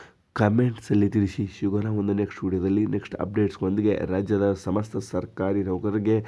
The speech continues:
ಸಿಹಿ ಸುದ್ದಿ, ಚುನಾವಣೆ ಮುಗಿಯುತ್ತಿದ್ದಂತೆ ರಾಜ್ಯದಲ್ಲಿ ವೇತನ ಆಯೋಗ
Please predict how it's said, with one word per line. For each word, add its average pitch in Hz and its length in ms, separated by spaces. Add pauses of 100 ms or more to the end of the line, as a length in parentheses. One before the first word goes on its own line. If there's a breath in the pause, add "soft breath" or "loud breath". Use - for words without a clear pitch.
(400 loud breath)
ಸಿಹಿ 120 240
ಸುದ್ದಿ, 113 400
ಚುನಾವಣೆ 107 600
ಮುಗಿಯುತ್ತಿದ್ದಂತೆ 104 840 (380 loud breath)
ರಾಜ್ಯದಲ್ಲಿ 113 720
ವೇತನ 110 540
ಆಯೋಗ 104 500